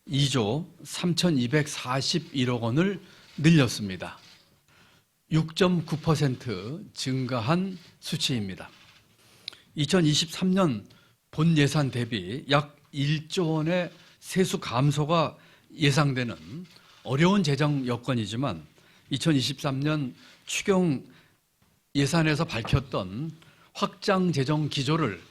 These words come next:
내년에도 이어가겠습니다. 이를 통해 미래에 대한 투자를 적극적으로 하겠습니다.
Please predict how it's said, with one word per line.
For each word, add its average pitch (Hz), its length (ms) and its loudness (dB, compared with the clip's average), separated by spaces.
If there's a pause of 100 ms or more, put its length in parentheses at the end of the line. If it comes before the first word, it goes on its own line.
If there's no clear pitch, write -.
(200)
내년에도 139 800 0
이어가겠습니다. 117 840 0 (480)
이를 175 220 4
통해 151 440 0 (420)
미래에 156 380 2
대한 156 300 0
투자를 175 600 2 (260)
적극적으로 160 880 -2
하겠습니다. 120 640 -4